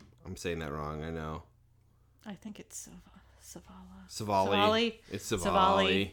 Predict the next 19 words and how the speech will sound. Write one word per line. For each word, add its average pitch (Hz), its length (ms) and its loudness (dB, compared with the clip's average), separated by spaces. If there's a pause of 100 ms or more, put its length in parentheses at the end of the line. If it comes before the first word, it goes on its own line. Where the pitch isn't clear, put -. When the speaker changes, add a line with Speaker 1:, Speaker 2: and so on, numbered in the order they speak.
Speaker 2:
Yeah. 175 280 -4 (360)
Speaker 1:
It's 110 140 -4
a - 40 -10
pla-, 139 120 2
it's 127 200 4
an 131 200 6
acid 135 400 6
planet, 135 300 6
but 117 80 -4
there 117 100 4
are 113 40 2
these 110 200 -4
little 117 220 4
engineers. 113 880 2 (560)
Speaker 2:
They 202 180 -2
are 214 120 2
the 214 120 -2
most 202 440 -2
Canadian 190 1160 -2